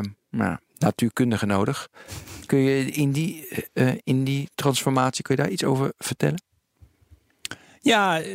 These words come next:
Speaker 2: als je ziet, eh, het, zoals ik al zei, we zijn natuurlijk al,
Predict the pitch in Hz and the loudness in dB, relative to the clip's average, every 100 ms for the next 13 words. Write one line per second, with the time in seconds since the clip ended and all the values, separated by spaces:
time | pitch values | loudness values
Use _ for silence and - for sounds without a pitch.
0 | 185 185 180 160 196 165 196 - 180 160 | -10 0 2 4 2 2 -2 0 2 2
1 | 151 147 147 139 160 147 143 151 139 151 | 2 0 -2 -6 -8 -8 -8 -4 2 4
2 | 139 147 139 156 135 120 127 131 117 - | 4 2 2 2 0 0 2 2 0 -6
3 | - 127 127 123 - - | -2 0 0 -2 -6 -12